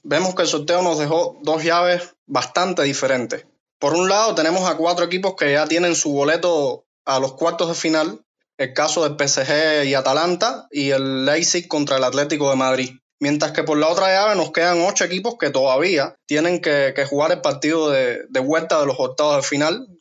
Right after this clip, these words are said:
Son los casos del Madrid contra el Manchester City, la Juventus contra el Olympique de Lyon, el Barça contra el Napoli y nuestro querido Bayern contra el Chelsea. Bueno, les propongo comenzar hablando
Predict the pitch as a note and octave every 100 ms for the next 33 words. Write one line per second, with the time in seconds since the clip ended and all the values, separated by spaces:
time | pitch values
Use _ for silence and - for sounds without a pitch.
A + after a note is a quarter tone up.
0 | _ - C3+ C#3+ D3+ D#3 D3+ D#3+ C#3+ C3
1 | B2+ B2+ B2+ B2+ C3 D3 D3+ D3+ C#3+ C3+
2 | C3 B2+ B2+ C3 C#3 D3 D3+ C#3 C3+ F3
3 | F3+ C4 - _ - C3+ C3+ C#3 D#3 F3
4 | F3 - D3 D3 C#3 C#3 C#3 D#3+ D#3+ D3+
5 | D#3+ F#3+ B3+ - _ C3+ C3 D3 D#3+ -
6 | E3 D3 C#3 C3 B2+ - C#3+ C#3+ D3 F3
7 | F#3 B3 A3+ _ D3 C#3 C#3+ C#3+ C#3+ C3+
8 | C3 C3+ D3+ E3+ D#3+ E3+ G3 G3 _ _
9 | _ - C#3+ D3 C#3 B2+ B2 B2+ C3 C3+
10 | C#3 B2 - - _ F3+ G3 C#3+ - C#3+
11 | D3 D3+ D3 G3 G3+ F#3+ F3 G3 G3 F3
12 | F3 G3+ G#3 F3 -